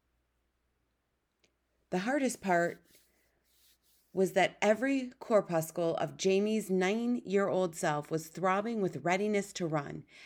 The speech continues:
and he had to bind up all that energy into a quiet lump. It was like trying to wrap a loose peck of potatoes into a neat four-cornered package,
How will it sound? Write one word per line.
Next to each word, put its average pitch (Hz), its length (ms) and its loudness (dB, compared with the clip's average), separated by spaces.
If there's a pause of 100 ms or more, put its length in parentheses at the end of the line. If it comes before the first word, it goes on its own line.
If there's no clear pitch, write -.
and 180 160 0
he 180 60 2
had 170 160 0
to 156 80 0
bind 196 340 2
up 170 240 2
all 208 160 2
that 254 240 -4
energy 170 440 2 (100)
into 165 300 2
a 147 100 2
quiet 156 420 0
lump. 131 280 -6 (920)
It 220 60 0
was 247 140 -2
like 196 180 6
trying 214 280 -2
to 202 80 -2
wrap 180 320 2
a 165 120 0
loose 202 320 -2
peck - 260 -10
of 156 160 -12
potatoes 160 640 -2 (320)
into 208 260 0
a 185 60 2
neat 202 320 0
four-cornered 165 720 -2
package, - 640 -8